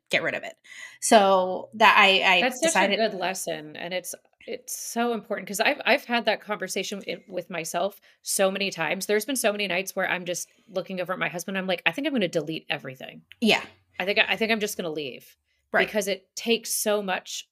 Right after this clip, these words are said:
Speaker 2: of you and it takes so much from you as far as energy, um, when you do get into these, like, emotional topics.
Speaker 1: And then people start painting you in a certain light that you know for a fact is not true. And that's just, I didn't wanna be in that space. So I'm like,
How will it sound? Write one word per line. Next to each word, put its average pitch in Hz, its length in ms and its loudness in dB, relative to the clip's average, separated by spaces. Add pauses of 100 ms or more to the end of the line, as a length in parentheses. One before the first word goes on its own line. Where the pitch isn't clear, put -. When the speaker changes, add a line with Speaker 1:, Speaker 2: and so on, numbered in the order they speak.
Speaker 2:
of 185 220 -4
you 156 360 -10
and - 80 -12
it 165 80 -6
takes 190 200 -8
so 190 120 -2
much - 220 -6
from 208 400 0
you 151 180 0
as 151 120 0
far 160 120 -2
as 147 140 -6
energy, 151 600 -4 (420)
um, 160 280 -4
when 180 180 0
you 170 100 -8
do 185 220 0
get 170 160 8
into 160 260 0
these, 147 460 -4 (760)
like, 180 220 -2
emotional 202 680 2
topics. - 960 -10
Speaker 1:
And 220 160 6
then 220 100 4
people 233 280 -2
start - 260 0
painting 214 420 -4
you 185 140 -6
in 170 80 -10
a 170 60 -8
certain 180 420 -4
light 180 220 2
that - 140 -4
you 175 100 -10
know 180 240 -2
for 160 160 0
a 156 40 -4
fact - 480 0
is 185 200 -2
not 170 260 0
true. 107 460 -4 (500)
And 208 220 4
that's 262 200 6
just, 254 240 2
I 202 120 6
didn't 226 160 -2
wanna 208 240 0
be 190 560 -8
in 208 140 2
that 180 200 4
space. 208 480 0
So 214 80 2
I'm 185 80 -2
like, 180 200 -2